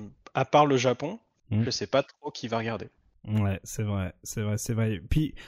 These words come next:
Speaker 2: là, on est vraiment, euh, comme le dit Kilmer dans le chat, hein, euh, est-ce qu'on n'est pas face justement aux contraintes d'être, euh, joueur pro ?
Speaker 1: Bah ouais, ouais, c'est ça. Bah, t'as pas de vacances en fait, hein, quand
Speaker 2: Et
Speaker 1: t'es
Speaker 2: ouais.
Speaker 1: joueur pro.
Speaker 2: Ouais,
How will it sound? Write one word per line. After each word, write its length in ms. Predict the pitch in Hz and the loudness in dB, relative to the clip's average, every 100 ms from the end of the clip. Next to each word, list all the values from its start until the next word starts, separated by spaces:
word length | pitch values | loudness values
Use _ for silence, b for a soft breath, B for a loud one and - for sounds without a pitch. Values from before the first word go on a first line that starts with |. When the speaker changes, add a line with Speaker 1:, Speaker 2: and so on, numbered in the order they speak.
| B 131 | B -2
Speaker 2:
là, 120 | 156 | 0
on 80 | 147 | 2
est 60 | |
vraiment, 480 | 131 143 156 147 113 | 2 0 0 0 -2
euh, 40 | 113 | -2
comme 220 | - 131 | 0 0
le 60 | |
dit 120 | 127 127 | 0 -2
Kilmer 300 | 127 135 131 | 0 0 0
dans 100 | 120 | 0
le 120 | 117 | -2
chat, 280 | 131 139 - | -2 -4 -2
hein, 220 | 123 123 | -2 0
euh, 380 | 107 98 92 90 | 0 0 0 -2
est-ce 120 | 110 | -4
qu'on 100 | - 123 | -2 -2
n'est 120 | 120 - _ | -2 -8 _
pas 200 | 135 127 | -2 -2
face 460 | - - 139 139 - | -4 -4 -2 -2 -2
justement 440 | 120 117 127 123 | -4 -2 0 0
aux 60 | 120 | -2
contraintes 600 | - 127 120 131 123 - | -2 -2 0 0 -2 -6
d'être, 300 | 104 110 - | -4 -4 0
euh, 380 | 104 101 98 92 - _ - | 0 0 0 -4 -10 _ -12
joueur 320 | 117 117 107 | -6 -2 -2
pro ? 140 | - - | -2 2
Speaker 1:
Bah 120 | 120 | 2
ouais, 120 | 101 113 120 | 2 0 0
ouais, 180 | 107 110 | 0 -2
c'est 160 | - 98 | -8 -8
ça. 200 | - 127 | -2 -2
Bah, 400 | 95 90 95 90 B B B B B | 2 2 2 0 B B B B B
t'as 100 | 120 | 4
pas 120 | 156 | 4
de 60 | 135 | 2
vacances 300 | 98 156 - | 0 -2 -6
en 40 | |
fait, 220 | 104 95 104 | -8 -8 -10
hein, 80 | - - | -12 -10
quand 120 | 110 | -6
Speaker 2:
Et 20 | |
Speaker 1:
t'es 40 | 107 | -6
Speaker 2:
ouais. 40 | |
Speaker 1:
joueur 220 | 101 98 | -6 -8
pro. 200 | - | -8
Speaker 2:
Ouais, 40 | 95 | -8